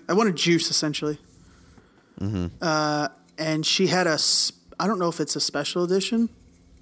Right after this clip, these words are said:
Speaker 1: um, but it's a Monster Energy F-, Pacific Punch.
Speaker 2: Uh-huh.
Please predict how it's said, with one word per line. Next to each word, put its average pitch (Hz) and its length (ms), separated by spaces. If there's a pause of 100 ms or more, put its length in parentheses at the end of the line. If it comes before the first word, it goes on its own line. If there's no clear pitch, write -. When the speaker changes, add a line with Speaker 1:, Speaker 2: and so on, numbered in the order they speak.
Speaker 1:
um, 147 460
but 160 140
it's 151 240
a 143 400 (240)
Monster 175 880 (100)
Energy 175 720
F-, - 240 (120)
Pacific 175 600
Punch. 165 460 (2250)
Speaker 2:
Uh-huh. 95 280